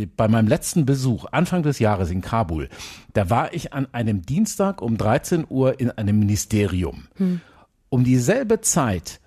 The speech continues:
Speaker 1: am nächsten Tag gab's genau da, wo ich ins Ministerium reingegangen bin, am Eingang einen Selbstmordanschlag eines I-S-Attentäters mit sieben Toten.
Speaker 2: Hm.
Speaker 1: Das heißt, man ist da immer noch nicht sicher. Und gerade in Kabul, gerade wenn man in der Nähe von Behörden ist oder so,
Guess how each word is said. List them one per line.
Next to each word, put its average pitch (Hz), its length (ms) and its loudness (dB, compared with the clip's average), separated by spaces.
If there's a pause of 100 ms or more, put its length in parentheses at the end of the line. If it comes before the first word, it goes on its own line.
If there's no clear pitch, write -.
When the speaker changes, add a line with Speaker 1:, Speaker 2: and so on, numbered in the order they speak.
(100)
Speaker 1:
am 101 180 4
nächsten 143 460 0
Tag 110 320 -2
gab's - 300 -6
genau 240 460 0
da, 185 320 0
wo 170 160 2
ich - 200 -6
ins 135 200 -4
Ministerium 131 580 2
reingegangen 98 600 0
bin, 117 260 2 (240)
am 123 200 2
Eingang 123 560 2
einen 101 120 -2
Selbstmordanschlag 156 1040 -2
eines 101 260 -2
I-S-Attentäters 143 1200 -2
mit 107 160 -2
sieben 98 320 0
Toten. 80 540 -8
Speaker 2:
Hm. 180 200 0
Speaker 1:
Das 107 220 -2
heißt, 156 280 -2 (220)
man 120 280 2 (120)
ist - 320 2
da 139 260 0
immer 127 460 4
noch 113 300 0
nicht 131 260 0
sicher. 135 320 0
Und 120 140 2
gerade 175 340 0
in 165 140 -2
Kabul, 131 500 0
gerade 120 360 0
wenn 135 120 2
man 135 100 2
in 120 60 -4
der 120 100 -2
Nähe 120 260 4
von 110 180 -2
Behörden 131 540 2
ist - 240 -2
oder 113 220 0
so, 104 260 0